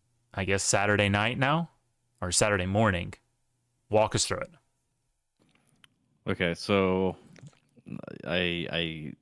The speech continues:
Speaker 2: took my shower in the accessible room, if you recall my frustrations with that. Um, interesting s-, setup in that room. Uh, get ready. I leave. I pretty much beeline out of Oklahoma City because there's nothing else to do there.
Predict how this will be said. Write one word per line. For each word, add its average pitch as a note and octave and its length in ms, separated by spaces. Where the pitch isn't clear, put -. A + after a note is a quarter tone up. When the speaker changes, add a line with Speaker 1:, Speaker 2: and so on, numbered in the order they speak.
Speaker 2:
took - 160
my G2 100
shower F2 500
in E2 220
the D#2+ 240
accessible F2 680
room, D#2 460
if E2 60
you D#2+ 80
recall D#2 360
my D2 120
frustrations D2+ 640
with D#2 160
that. D#2 260
Um, D2+ 580
interesting E2 520
s-, - 200
setup - 340
in - 80
that C#2+ 140
room. D#2+ 220
Uh, F2 500
get A2+ 160
ready. F#2+ 340
I F2+ 60
leave. E2+ 480
I F2 80
pretty A2+ 200
much F#2 120
beeline F2+ 320
out E2 100
of D2+ 360
Oklahoma D#2+ 340
City D2 200
because D2+ 240
there's D2+ 120
nothing D#2 180
else D#2 200
to - 40
do D2 180
there. D2 260